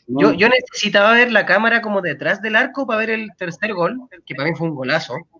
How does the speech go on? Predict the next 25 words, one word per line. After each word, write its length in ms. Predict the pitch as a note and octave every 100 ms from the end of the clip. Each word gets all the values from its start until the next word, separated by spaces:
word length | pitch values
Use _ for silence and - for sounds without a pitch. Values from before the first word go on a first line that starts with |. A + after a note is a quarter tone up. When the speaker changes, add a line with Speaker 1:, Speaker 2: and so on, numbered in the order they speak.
| _ - - _ _ _ _
Speaker 2:
Mm. 300 | A2+ G2 D2
Speaker 1:
Pero 140 | - B2+
yo 100 | C#3
no 80 | C#3
le 80 | C3+
echaría 280 | C#3 C3 C#3+
la 120 | C#3+
culpa 320 | D#3 D3+ E3
a 40 |
Joaquín 260 | D#3+ F3 E3+
Muñoz. 340 | D#3 A#2+ B2 - _
Y, 520 | D#3 G3 G#3+ A#3 - E3+
eh, 480 | E3 D#3 D3+ D3 D3
sí 240 | - G#3+
o 80 | A3
sí, 380 | A3 F#3 F#3 - _ _ _ _ _
yo 140 | C3+ C3+
creo 200 | F3+ E3+
que, 300 | D3+ C3 -
si 120 | C3+
bien 120 | F#3+
no 80 | G3+
podemos 280 | F#3 G#3+ G#3+
hacer 160 | A3 B3
nada, 420 | G#3 D3 A3+